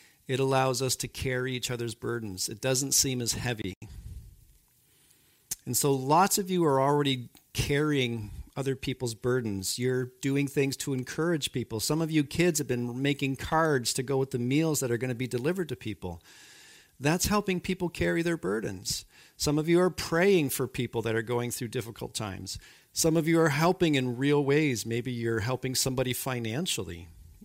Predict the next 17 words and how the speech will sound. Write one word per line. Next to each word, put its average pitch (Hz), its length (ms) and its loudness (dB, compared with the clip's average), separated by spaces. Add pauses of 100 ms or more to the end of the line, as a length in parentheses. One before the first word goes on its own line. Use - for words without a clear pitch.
(160)
Maybe 135 320 0
some 147 240 0
of 139 120 -2
you 143 160 2
are 131 80 4
just 131 280 -2
making 127 300 -2
a 131 60 -4
phone 139 320 -4
call 90 360 -8 (840)
or 123 120 0
having 120 280 0
a 123 40 -2
Zoom 131 280 -2
call 113 260 -2
with 101 100 -8
somebody, 98 540 -8